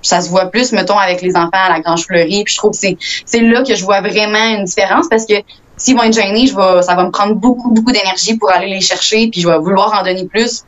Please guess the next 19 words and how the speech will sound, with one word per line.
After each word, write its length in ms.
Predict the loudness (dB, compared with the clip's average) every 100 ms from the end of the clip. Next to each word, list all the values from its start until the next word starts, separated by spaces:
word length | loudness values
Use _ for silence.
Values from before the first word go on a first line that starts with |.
| _
pour, 220 | -2 2
euh, 140 | 2 0 -4 -12 -12 -14 -20 _ -4
aller 220 | -2 0 0
les 80 |
chercher. 340 | -2 -2 0 0
Mais 100 | 0
tu 180 | 2 2
sais, 40 | 2
un, 180 | -2 -6 -10 -6 0
mettons, 260 | 2 2
j'ai 160 | 0 0
eu 20 |
une 80 | 0
représentation 600 | -2 -2 -2 0 0 -2
cette 100 | -2
année, 360 | -2 0 0 2
on 80 | 2
était 240 | 0 0
trois, 560 | -4 0 2 2 0